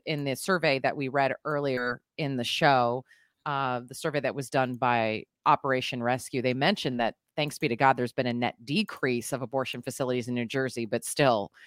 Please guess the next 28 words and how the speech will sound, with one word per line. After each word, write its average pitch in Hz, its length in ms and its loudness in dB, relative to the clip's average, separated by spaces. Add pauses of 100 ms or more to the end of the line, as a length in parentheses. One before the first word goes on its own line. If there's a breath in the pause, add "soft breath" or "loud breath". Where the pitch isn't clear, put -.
(280 soft breath)
anytime 151 420 4
one 135 200 2
goes 123 220 0
up, 120 240 4
it's, - 320 -4
it 143 120 -4
is 135 140 0
heart-wrenching." 117 920 0
I 151 80 4
know 151 140 2
just 170 240 -2
before 139 320 2
Roe 143 160 6
was 170 160 0
overturned, 127 640 -4
I 143 120 0
literally 151 460 0
had 131 180 0
an 131 60 0
abortion 127 400 0
facility 123 360 0
go 127 180 6
up 131 180 6
in 131 160 -2
my 131 220 2
very 143 340 2
northern 135 560 6
suburb 131 560 4